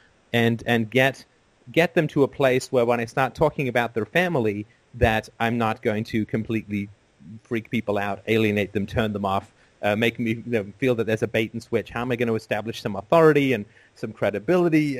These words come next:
<laughs> Like, it was, it was absolutely a, a, a, a challenge from that standpoint. And, uh, I think that I've had some comments from the people who've read or listened to Tagoa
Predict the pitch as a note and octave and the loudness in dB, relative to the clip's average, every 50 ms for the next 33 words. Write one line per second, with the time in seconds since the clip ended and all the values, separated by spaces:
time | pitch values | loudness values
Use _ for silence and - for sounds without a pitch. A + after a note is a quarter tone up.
0 | B2+ - - - - D3 C#3 C3 - C#3+ C3 C3+ C#3 C3+ - - - _ _ _ | -6 -4 -4 -4 -2 -2 -4 -2 -2 -2 -2 0 -2 -2 -4 -8 -20 _ _ _
1 | _ _ - D#3 D3+ D3 C#3+ E3 F#3+ F#3+ - - D3+ D3+ D3+ C#3+ C3+ A#2+ A#2 A2+ | _ _ -2 -2 0 0 0 0 -2 -2 -4 -2 0 0 0 0 0 0 2 2
2 | A2 A2 G#2+ A2 A2+ A2 G#2 G#2+ G#2 - A2+ G#2+ G#2 G#2+ G#2+ G#2 G#2 - A2+ - | 0 0 -4 -6 -4 -4 -4 -4 -4 -4 -4 -4 -2 -2 -2 -2 -2 -4 -6 -8
3 | - D3+ E3+ F3 E3+ D3+ C3 - A#2+ A2 A#2+ B2+ C3 - - - G#2+ G2+ G#2 - | -2 -2 0 2 2 0 -2 -4 -4 -2 0 -2 -2 -4 -6 -6 -6 -6 -6 -6
4 | G#2+ G#2 G2 G2 G2 G#2+ G2+ G2+ G#2 G#2 - A2 G2+ G2 - A2+ A#2+ - D#3 D3 | -6 -6 -6 -6 -8 -8 -6 -6 -6 -4 -2 -2 -2 0 0 -2 0 2 0 0
5 | C3 - A2 G#2 G2+ - - G#2+ G2+ - - B2 A2 A2 - A#2+ A#2 A2+ - A2+ | 0 -2 -4 -6 -4 -2 -2 -2 -2 -2 -2 -4 -4 -2 -4 -6 -4 -2 -2 -2
6 | A2 G#2 G2 - - A2+ G#2+ - - A#2 A2 - G#2+ - A#2+ G#2+ - C3 C3+ A#2 | -2 -2 -4 -6 -8 -10 -8 -6 -6 -6 -4 -4 -4 -4 -4 -4 -2 0 0 0
7 | G2+ - _ _ _ _ _ _ - A2 B2 C#3 C#3+ - D3 B2 - - A2+ G2+ | -2 -6 _ _ _ _ _ _ 2 4 6 6 6 4 2 -2 0 -2 -4 -2
8 | - A2 G#2+ A2 A2 G#2 G2 F#2+ | -2 0 2 2 2 2 0 -2